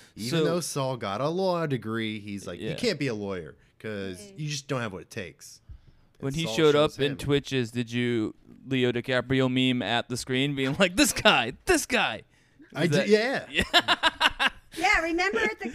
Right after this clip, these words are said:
Speaker 4: at the Halloween party when he's a cock-,
Speaker 2: Yeah.
Speaker 4: uh, cocktail server, you know,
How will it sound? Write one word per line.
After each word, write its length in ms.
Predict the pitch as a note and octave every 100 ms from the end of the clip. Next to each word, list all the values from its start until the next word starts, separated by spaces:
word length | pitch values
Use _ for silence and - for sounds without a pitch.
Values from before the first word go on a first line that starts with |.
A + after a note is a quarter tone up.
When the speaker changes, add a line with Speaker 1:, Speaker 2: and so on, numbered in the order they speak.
| -
Speaker 4:
at 140 | D#4
the 80 | E4
Halloween 480 | D#4 D#4+ E4 F4 F#4
party 400 | F#4 F4 G4+ G#4
when 160 | E4
he's 260 | C#4+ D4+ D4+
a 160 | B3+ B3+ - -
cock-, 160 | D#4
Speaker 2:
Yeah. 360 | B3+ B2 - A#3
Speaker 4:
uh, 20 | B3 - _ _ B3
cocktail 380 | B3+ - C#4+
server, 500 | C4+ C4+ C4 C4+ C#4
you 200 | D#4 C4+
know, 200 | B3 B3+